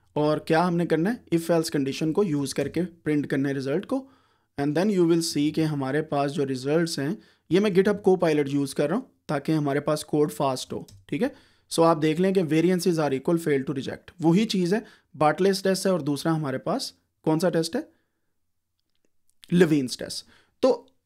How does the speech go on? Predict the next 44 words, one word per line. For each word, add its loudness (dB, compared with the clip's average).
इक्वल 0
वेरिएंसेस 4
जो 4
होते 0
हैं 2
इसका -4
मतलब 0
ये 0
है 0
कि -2
डेटा -2
जितना -4
भी 4
फैला -4
हुआ 0
है -2
दोनों -2
का -4
कोई 2
इतना -4
फ़र्क -6
नहीं -2
है, -4
दोनों -2
का -2
फैलावट 2
जो 4
है 2
दोनों -2
डेटा -2
सेट -6
की -4
जिनको -2
हम -2
कंपेयर -4
करने -2
जा -4
रहे -2
हैं -4
वो -2
बराबर -6
है, -18
ठीक -2
है। 0